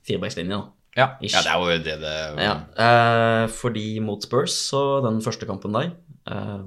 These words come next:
Speaker 1: hvor vi kjørte over de, så var det kanskje den beste taktiske kampen gjennomført av Lampard. Men jeg synes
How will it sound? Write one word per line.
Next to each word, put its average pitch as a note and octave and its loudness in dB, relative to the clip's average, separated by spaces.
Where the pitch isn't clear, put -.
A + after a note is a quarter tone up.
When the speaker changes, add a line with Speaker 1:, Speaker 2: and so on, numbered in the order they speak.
Speaker 1:
hvor G2+ -8
vi G2+ -8
kjørte - -10
over G2+ -8
de, - -6
så - -10
var - -12
det - -12
kanskje B2 -4
den G#2 -4
beste G#2 -6
taktiske - -12
kampen G2 -10
gjennomført A2 2
av G#2+ 4
Lampard. B2+ 0
Men A#2+ 0
jeg A2 -4
synes G#2 -6